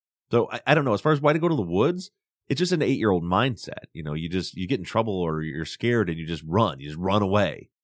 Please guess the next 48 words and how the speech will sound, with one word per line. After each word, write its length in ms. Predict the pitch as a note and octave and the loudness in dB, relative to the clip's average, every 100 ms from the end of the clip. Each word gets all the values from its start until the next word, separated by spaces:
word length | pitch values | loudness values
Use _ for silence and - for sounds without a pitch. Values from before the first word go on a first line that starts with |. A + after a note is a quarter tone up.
| _ _ - | _ _ -6
And 80 | |
it 40 | E2 | 0
doesn't 160 | G2 | 2
matter 140 | G#2+ G2 | 4 4
where 160 | G2 | 4
you're 100 | A2+ | 4
going, 260 | E2 D#2+ E2 | 2 -2 -2
you 60 | E2 | -4
just 180 | D#2 | -4
go 120 | D#2+ E2 | -2 0
away. 300 | D2+ A#2+ D2 | 0 -2 -2
And 80 | |
if 60 | E2 | -4
you 100 | G2+ | 0
look 140 | D3 F3+ | 0 2
at 80 | |
a, 320 | F#2 E2 D#2+ D#2+ | 2 2 2 -2
a, 160 | D2+ | -2
a 260 | D#2 A#1 C#2+ _ _ | -4 -10 -12 _ _
map 420 | E2 D2+ F#2+ A#2 - | -12 -4 0 0 -2
of 140 | F2 D#2 | -6 -6
the 100 | - | -6
area, 600 | F2 G2+ D3+ D#2 G#1 F2 - _ _ _ _ - | -2 0 0 -2 -4 -10 -12 _ _ _ _ -10
i-, 100 | C#2+ | 2
if 240 | A#2 C3+ | 4 4
you're 100 | A#2+ | 4
just 280 | C3 G3+ - | 4 2 -2
looking 340 | B2+ D3+ D3+ A2+ | 0 2 2 -2
to 60 | |
hide, 600 | - - F#2+ D#2 G#1 G1+ - | -2 -2 0 0 -4 -12 -8
and, 140 | G2 | -6
and 180 | G#2+ A#2+ | -4 -4
again, 400 | C3+ D3 C#2+ - _ _ _ - | -2 -2 -4 -12 _ _ _ -10
they're 200 | G2+ D3+ | 0 2
not 220 | E3+ - | 2 2
thinking 320 | C#3 C3 G2 | 0 0 -2
long-term 420 | F2+ F#2+ G2 G2 | 2 2 2 -2
down 160 | F2 E2 | 0 0
the 60 | D2+ | 0
road. 340 | B2 G#2+ D#2+ | 4 4 4
They're 80 | F2+ | 0
just 240 | B2+ G#2+ | 0 -2
looking 380 | F#2 G2+ - F#2 | -2 -2 -2 -6
to 80 | E2 | -6
get 160 | D#2+ A2 | 0 0
away 320 | D#2+ F#2+ G2+ | 2 2 2
from 220 | - F2 | 0 -2
whatever 680 | D#2+ - F#2 F#2 F#2+ F2 | -2 -2 -2 2 2 2